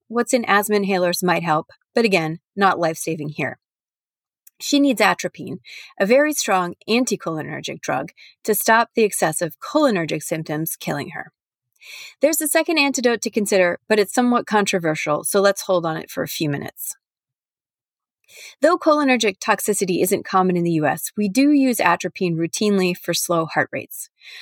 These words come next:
For example, an elderly person with heart disease can be treated with atropine until they get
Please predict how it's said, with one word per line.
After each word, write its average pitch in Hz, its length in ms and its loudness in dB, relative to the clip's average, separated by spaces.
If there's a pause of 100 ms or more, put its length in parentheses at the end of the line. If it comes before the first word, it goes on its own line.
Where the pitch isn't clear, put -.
(180)
For - 140 0
example, 190 540 4
an 196 180 4
elderly 202 340 4
person 180 300 -4
with 165 140 -4
heart 175 200 0
disease 156 360 -4
can 208 160 -2
be 196 80 0
treated 208 320 2
with 185 120 4
atropine 170 480 -2
until 175 260 -2
they 170 100 0
get 165 200 0